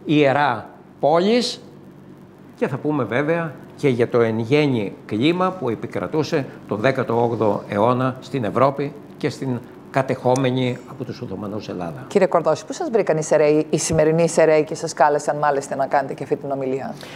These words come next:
Speaker 1: Υπάρχει, ε, ο, η, ο Σύλλογος Φίλων της, ε,
Speaker 2: Βιβλιοθήκης.
Speaker 1: της Βιβλιοθήκης, ε, έχει την τύχη,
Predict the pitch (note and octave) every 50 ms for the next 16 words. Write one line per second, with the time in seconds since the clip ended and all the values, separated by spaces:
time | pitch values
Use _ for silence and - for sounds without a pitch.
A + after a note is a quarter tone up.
0 | - - - - - D3+ C3 - - D3+ F3+ F#3+ F#3 F#3+ G#3 G3 G3+ G3 F#3 -
1 | - D#3+ D3 C#3+ C3+ B2+ B2 A#2+ B2+ - - - C#3+ C#3 - - - - C3 B2+
2 | A#2+ A2+ A2 A2 A2+ A2+ A2 G#2 G2+ G2 - - - A2+ - - G3 F#3+ G3+ F#3+
3 | E3+ - - - - E3+ E3+ E3 D#3 C#3+ C3 A#2 - - A#2 G2+ - - - B2+
4 | A2+ G#2 G2+ G2 F#2 F#2 F2+ F2 - E3+ E3+ D3 D3+ D3 D3 D3 - D#3 D3 C#3
5 | - E3 G#3 - C3+ A#2+ B2+ C3+ C#3 C3+ C#3 C3+ C3 A#2+ A2+ - F3 F3+ F3+ B3
6 | G3 G3 F#3+ G3 - F#3+ F#3 G3 - - E3 D#3 F3+ - - G#3+ - - F3+ D#3+
7 | D#3 B2 - - D#3 D3+ C#3+ - - - D#3+ F3+ G#3+ G3+